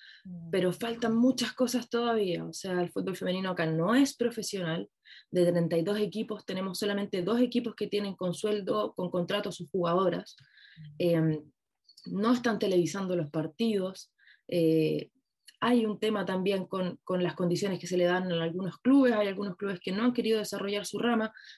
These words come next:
Speaker 2: teniendo todas las condiciones, eh, teniendo toda la infraestructura para hacerlo, no tienen ganas. No tenemos una obligación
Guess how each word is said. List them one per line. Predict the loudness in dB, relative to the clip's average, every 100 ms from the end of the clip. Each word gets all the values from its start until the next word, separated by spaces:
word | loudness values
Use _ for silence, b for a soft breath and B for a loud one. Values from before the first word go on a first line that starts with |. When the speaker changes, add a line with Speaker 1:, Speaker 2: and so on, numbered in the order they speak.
| _
Speaker 2:
teniendo | -2 0 0 0
todas | 0 0
las | 0 -4
condiciones, | -6 -4 -2 -2 -2 -2 -4 -8 -2
eh, | 2 4 4 0 -4
teniendo | -4 -2 -2
toda | -2
la | -2
infraestructura | -4 -8 -8 -6 -4 0
para | 0
hacerlo, | 0 -2 -4 -6 _ _ _ -6
no | -4
tienen | -2 -2 -2 0
ganas. | 0 0 -2 -8 -18 B B B B B B
No | -4 0
tenemos | 2 4 4
una | 4 4
obligación | 2 0 -2 0 0 -2